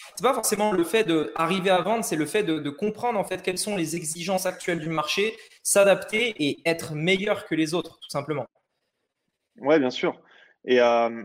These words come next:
Speaker 2: je pense aussi, euh, il y a les personnes, bah, soit qui, qui ont suivi des bonnes formations, du coup, ils s'attendent à, ils, la barre est déjà très haute,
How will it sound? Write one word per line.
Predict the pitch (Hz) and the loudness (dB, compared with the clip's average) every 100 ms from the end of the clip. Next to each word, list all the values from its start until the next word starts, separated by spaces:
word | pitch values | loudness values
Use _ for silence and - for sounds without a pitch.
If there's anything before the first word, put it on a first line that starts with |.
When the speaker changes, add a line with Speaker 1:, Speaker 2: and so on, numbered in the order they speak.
| - | -16
Speaker 2:
je | - | -10
pense | 175 190 | -8 -4
aussi, | 143 - 185 | -6 -6 0
euh, | 127 120 120 | 4 4 2
il | |
y | 123 | 0
a | |
les | 123 | -2
personnes, | 123 - - 160 139 | -2 -6 -6 -8 -2
bah, | 113 110 | -2 -2
soit | - 151 151 | -6 -6 -8
qui, | - 123 117 113 - | -12 -16 -12 -12 -14
qui | - 127 | -14 -12
ont | |
suivi | 131 - 139 | -10 -4 0
des | 131 | 2
bonnes | 123 135 | 4 4
formations, | 139 143 139 139 160 | 2 2 2 0 -2
du | 120 | -4
coup, | - | -2
ils | 147 | 0
s'attendent | 131 120 143 123 | 2 2 2 2
à, | 110 101 | 4 2
ils, | 113 110 117 107 110 | -2 -8 -8 -6 0
la | 127 | 2
barre | 135 147 | 4 4
est | 131 | 4
déjà | 123 120 120 | 4 2 0
très | - 147 | 2 4
haute, | 208 - | 4 0